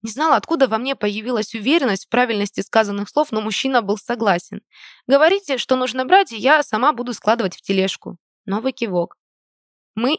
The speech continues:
идеальная команда», улыбнулась бодро, шагая рядом с Германом.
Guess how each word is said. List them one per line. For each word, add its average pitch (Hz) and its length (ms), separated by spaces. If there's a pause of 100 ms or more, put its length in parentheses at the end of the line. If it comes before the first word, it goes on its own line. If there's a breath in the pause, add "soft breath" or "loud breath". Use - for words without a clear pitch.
идеальная 208 680
команда», 175 640 (500)
улыбнулась 214 520
бодро, 190 300
шагая 190 400
рядом 175 240
с 175 60
Германом. 165 500